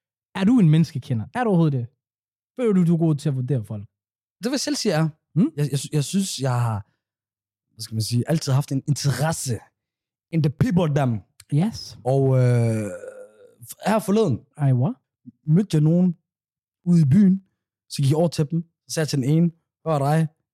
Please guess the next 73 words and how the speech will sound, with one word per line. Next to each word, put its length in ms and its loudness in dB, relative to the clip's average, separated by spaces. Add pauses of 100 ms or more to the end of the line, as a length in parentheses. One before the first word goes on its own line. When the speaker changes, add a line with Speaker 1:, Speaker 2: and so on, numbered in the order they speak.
(240)
Speaker 2:
Jeg 140 2
lavede 240 2
bare 160 0
sådan 80 2
en 20 4
psykoanalyse 460 2
på 100 -2
dem. 160 -4
Jeg 80 -8
sagde 160 -6
til 100 -2
dig, 160 -6
"Du 60 6
ligner 200 6
en, 320 2 (760)
der 60 0
har 360 -2
haft 220 0
en 80 0
skænderi 280 2
med 80 4
din 80 0
kæreste. 420 -2 (220)
Du 100 -2
får 80 2
stress, 320 -4
du 60 -10
skal 100 -4
tænke 220 2
på 60 0
andre 140 2
ting, 200 -2
du 40 -2
kommer 200 4
herud. 240 4 (600)
Og 100 -2
så 140 -6
dig 140 2
ved 80 0
siden 160 0
af, 100 0
som 160 2
var 60 4
hans 160 2
ven. 180 2 (640)
Du 100 4
er 40 4
egentlig 220 2
en, 180 0 (800)
jeg 60 -8
ikke 120 -12
føler 260 0
at 60 -4
være 120 -2
i 20 -4
byen 280 0
for, 120 -12 (200)
for 60 -6
meget. 280 -2
Du 40 -4
vil 60 2
hellere 160 4
være 100 2
hjemme 200 0
i 40 -4
kæresten 340 -6
og 60 -4
hygge 200 0
med 60 2
hende," 120 0
og 40 -6
så 120 -12
videre. 240 -2